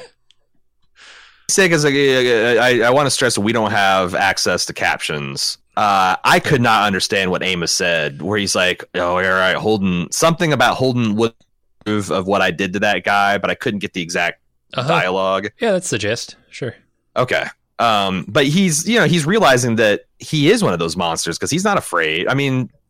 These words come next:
Speaker 1: Right.
Speaker 2: he, I
Speaker 1: She,
Speaker 2: don't
Speaker 1: he has, she has just labeled him a monster, right? By saying that,
Speaker 2: Right.
Speaker 1: "Uh, I'm not a monster because monsters do bad things, and, but they're not afraid, uh, of killing."
Speaker 2: Right.
Speaker 1: And Amos
Speaker 2: Right.
Speaker 1: kills without fear.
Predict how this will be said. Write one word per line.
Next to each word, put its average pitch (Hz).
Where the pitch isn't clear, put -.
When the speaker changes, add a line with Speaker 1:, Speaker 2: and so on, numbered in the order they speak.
Speaker 1:
Right. 160
Speaker 2:
he, 185
I 131
Speaker 1:
She, -
Speaker 2:
don't 151
Speaker 1:
he 180
has, 156
she 208
has 196
just 180
labeled 147
him 131
a 117
monster, 135
right? 107
By 117
saying 123
that, 101
Speaker 2:
Right. 101
Speaker 1:
"Uh, 127
I'm 135
not 151
a 131
monster 123
because 113
monsters 113
do 110
bad 117
things, 180
and, 127
but 131
they're 113
not 120
afraid, 92
uh, 101
of 95
killing." 98
Speaker 2:
Right. 76
Speaker 1:
And 107
Amos 131
Speaker 2:
Right. -
Speaker 1:
kills 139
without 107
fear. 85